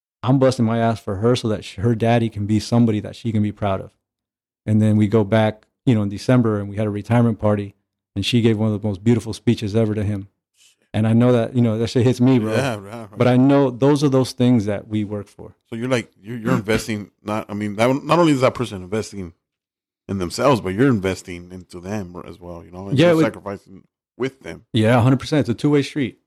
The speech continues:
Speaker 1: I
Speaker 2: Gotcha.
Speaker 1: invest in you and you invest in me. They, they, you know, they pay me a lot of money,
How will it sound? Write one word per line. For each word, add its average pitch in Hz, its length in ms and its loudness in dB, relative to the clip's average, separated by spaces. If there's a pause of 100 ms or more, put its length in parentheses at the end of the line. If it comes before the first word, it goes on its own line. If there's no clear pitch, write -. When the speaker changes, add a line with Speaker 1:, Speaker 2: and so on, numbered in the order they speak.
(140)
Speaker 1:
I 117 100 2
Speaker 2:
Gotcha. 135 100 2
Speaker 1:
invest 139 260 0
in 139 120 4
you 135 200 2
and 120 100 4
you 117 120 2
invest 107 300 -4
in 104 120 -6
me. 95 140 -14
They, 107 140 -4
they, 110 520 -6
you 110 100 0
know, 95 80 -4
they 104 140 -14
pay 139 180 2
me 147 140 4
a 135 60 2
lot 127 160 2
of 127 80 4
money, 143 400 2